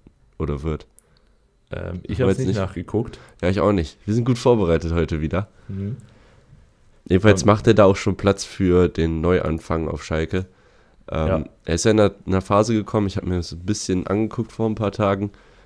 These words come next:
Speaker 1: als es Schalke finanziell richtig schlecht ging und man noch so ein bisschen aufräumen musste von den Vorgängern. Das hat er eigentlich
Speaker 2: Mhm.
Speaker 1: gemacht.
Speaker 2: Hat er gut hinbekommen.
Speaker 1: Äh, er hat auch mit dem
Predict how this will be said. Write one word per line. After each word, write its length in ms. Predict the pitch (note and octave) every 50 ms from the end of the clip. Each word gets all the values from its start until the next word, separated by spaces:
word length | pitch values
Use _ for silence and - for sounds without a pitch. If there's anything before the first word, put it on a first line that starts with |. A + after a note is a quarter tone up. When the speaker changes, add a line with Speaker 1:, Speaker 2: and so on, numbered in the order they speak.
| _ _
Speaker 1:
als 380 | - - E2 F2+ F2 - - -
es 100 | F2 -
Schalke 320 | - G2+ F#2+ G2 F#2+ G2 F#2
finanziell 440 | - G#2 G2 F#2 F2+ - - F#2 F2
richtig 320 | F#2+ G2+ - - G#2+ -
schlecht 300 | - G2 G2+ G#2 - -
ging 260 | - G#2 G#2+ G#2+ G2+ -
und 460 | - F2 F2 F2 F2 E2+ - - -
man 180 | F2 F2+ F2
noch 140 | F2 F2 F2
so 100 | - -
ein 100 | F2+ F2
bisschen 460 | F#2 F#2 - - - F#2+ F2+ F2+ F2+ - _ _ _ _ _ _ -
aufräumen 480 | - F#2+ A2 A2+ - - G#2 G#2 G#2 G#2
musste 260 | G#2 G#2+ - - G#2
von 180 | - G2 F#2
den 100 | F#2+ F#2
Vorgängern. 540 | F2+ - A#2 A2+ A2+ A2 A2+ A#2 A#2 A#2 A2 F#2+
Das 140 | F#2 -
hat 120 | G#2+ F#2 G#2
er 100 | G2 -
eigentlich 440 | F2 G2 G2+ G2 F#2+ F#2+ - - G#2+
Speaker 2:
Mhm. 300 | G#2 G2 F#2+ G2 G#2 G#2+ - - _ _ _ _ _ _
Speaker 1:
gemacht. 500 | - F#2+ F#2 F#2+ A2+ C3 - - - - _ _ _ _ _ _ _ -
Speaker 2:
Hat 120 | - G#2
er 60 | B2+ C3+
gut 140 | C#3 C3
hinbekommen. 540 | - A#2+ A#2 A#2 G#2 F2+ - F2+ E2 E2+ E2+ - _ - -
Speaker 1:
Äh, 220 | - E2+ F2 F2+ F2+
er 60 | F2+
hat 120 | F#2+ -
auch 180 | F2 F#2 F#2 F#2+
mit 160 | F#2+ F#2+ - F#2+
dem 320 | F2+ F2 E2+ D2 - -